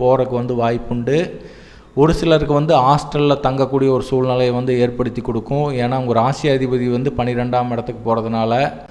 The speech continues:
படிக்கிறதுக்கு வந்து வெளிநாடு போவோம்னு நினைச்சிட்டு இருந்த கன்னிராசிக்காரங்களுக்கு வந்து இது ஒரு நல்ல சாதகமான காலம். அதனால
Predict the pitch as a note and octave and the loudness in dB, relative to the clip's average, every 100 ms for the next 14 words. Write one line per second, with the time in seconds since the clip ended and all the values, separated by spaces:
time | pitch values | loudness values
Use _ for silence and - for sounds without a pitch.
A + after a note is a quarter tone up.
0 | - - - - C3+ E3+ F3 F3 D#3+ D3+ | -20 -20 -10 0 2 4 2 2 2 0
1 | D3+ F3 C#3 D3 D#3+ D#3 C#3+ C#3 C3+ C#3 | 0 2 2 2 2 2 2 2 2 2
2 | C#3+ C#3 C3 - C3+ C3 - B2+ C3 B2 | 0 -2 -4 -6 -6 -4 -4 -2 0 0
3 | A#2 - A#2+ A#2+ A#2+ A2+ A#2 C3 D3 C3 | 0 -4 -2 -2 -4 -4 -4 -2 0 0
4 | B2 A#2 A2+ C3+ B2+ A#2+ A#2+ A#2+ B2 B2 | 0 0 0 0 0 2 2 0 -2 -2
5 | B2+ A#2+ A2 A2 B2+ D3 - - - - | -2 0 0 2 0 -4 -10 -20 -20 -6
6 | A#2+ A#2+ | -2 2